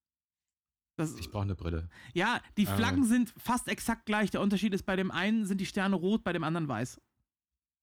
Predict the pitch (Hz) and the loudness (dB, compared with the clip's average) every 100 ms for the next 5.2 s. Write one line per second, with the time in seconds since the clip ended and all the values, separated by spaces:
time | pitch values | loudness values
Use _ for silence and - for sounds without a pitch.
0 | _ 120 127 - 165 160 - - - - | _ -4 -4 -4 -4 -4 -6 -16 -14 -14
1 | - - 185 180 214 190 190 180 220 220 | -14 -4 0 2 2 2 2 4 4 4
2 | 214 220 214 - 196 175 185 190 170 160 | 2 2 2 2 -2 0 2 2 2 0
3 | 139 165 170 165 160 156 151 151 156 - | 0 0 0 0 -2 -4 -6 -8 -10 -8
4 | 160 165 185 151 160 156 - - 160 156 | -8 -8 -10 -10 -8 -10 -10 -8 -6 -4
5 | 160 | -2